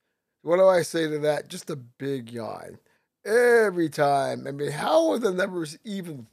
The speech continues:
how would it even fit for him or Messi, given the signings? You know, let's be real here. I mean, it's great for, you know, the pundits. Oh, don't get me wrong, if they can work out some weird deal. I mean, the guy is, like,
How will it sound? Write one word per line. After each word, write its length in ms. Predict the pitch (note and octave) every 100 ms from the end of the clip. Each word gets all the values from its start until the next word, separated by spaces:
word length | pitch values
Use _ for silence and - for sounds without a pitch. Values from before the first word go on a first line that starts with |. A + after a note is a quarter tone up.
| _ -
how 140 | E3 B3
would 300 | A3+ A3 A#3
it 40 |
even 280 | G3+ E3+ C#3+
fit 340 | - F3+ E3+
for 140 | C3+ C3
him 240 | F#3 E3+ -
or 260 | C#3 C#3
Messi, 680 | B2 A#2+ A#2+ - A#2+ B2 B2
given 300 | C3 B2 A#2+
the 80 | A2
signings? 580 | - A2+ G2+ - G2+
You 220 | C3 D#3 D3+
know, 60 |
let's 180 | D#3 D3
be 260 | - C#3+ C3+
real 340 | B2 A#2+ A#2+
here. 280 | G#2+ F#2+ G2+
I 20 |
mean, 220 | B2 B2+ - _ _ - _
it's 220 | C#3+ A#2
great 480 | D3 E3+ F3+ F3 -
for, 480 | D#3 D3+ C#3+ D3 C#3+
you 160 | C3+ B2+
know, 100 | B2+
the 80 |
pundits. 480 | A#2 - B2+ A2+ - _ _ _
Oh, 140 | D#3 E3
don't 200 | E3 D#3
get 200 | G3 G3
me 80 | D#3
wrong, 420 | C#3+ C#3+ C3 A#2+
if 80 | C#3+
they 140 | D#3+
can 200 | D3 C3+
work 220 | C#3+ C3+
out 160 | C#3 C3+
some 340 | D3+ C3 B2+
weird 420 | C3+ D3 C#3 C3
deal. 240 | C3+ C#3+ B2+
I 100 | B2
mean, 220 | C3+ C3
the 80 | C#3
guy 180 | F3 F3+
is, 240 | F3+ E3
like, 280 | D#3+ D#3